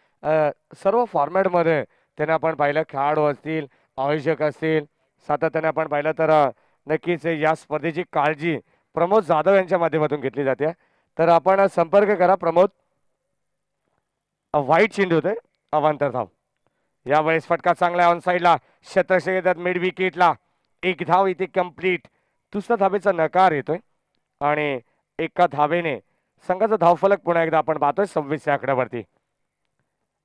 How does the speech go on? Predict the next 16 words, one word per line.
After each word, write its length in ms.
षटकातील 520
आपण 280
पाहिलं 300
तर 200
शेवटचा 400
चेंडू, 320
श-, 160
तिसरं 260
क्रमांकाचं 720
षटक 360
प्रगती 400
पथावरती 560
आहे 100
गोलंदाज 380
अजयचं. 540
आणि 420